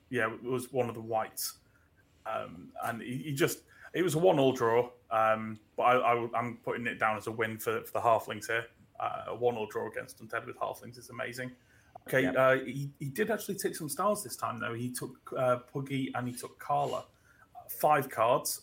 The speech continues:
Speaker 1: as always. Um, two babes and a
Speaker 2: Beautiful.
Speaker 1: chef and a wizard. Yeah, so it, it was, uh,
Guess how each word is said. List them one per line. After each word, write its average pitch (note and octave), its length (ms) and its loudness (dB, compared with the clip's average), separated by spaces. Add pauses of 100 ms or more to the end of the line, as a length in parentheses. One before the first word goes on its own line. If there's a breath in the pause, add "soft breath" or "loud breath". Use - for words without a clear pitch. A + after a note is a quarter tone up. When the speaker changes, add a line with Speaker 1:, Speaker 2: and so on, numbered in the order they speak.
Speaker 1:
as B2 100 -4
always. A#2 480 -4 (160)
Um, A#2 500 0 (800)
two B2 80 -6
babes A#2+ 420 2
and - 80 -8
a A#2+ 40 -6
Speaker 2:
Beautiful. A2 80 -6 (200)
Speaker 1:
chef - 200 -8
and B2+ 120 0
a - 20 4
wizard. D3 380 -2 (800 loud breath)
Yeah, F3+ 100 4
so D#3+ 220 4
it, C3+ 240 2
it D#3 100 -2
was, D#3 160 0
uh, D3+ 240 6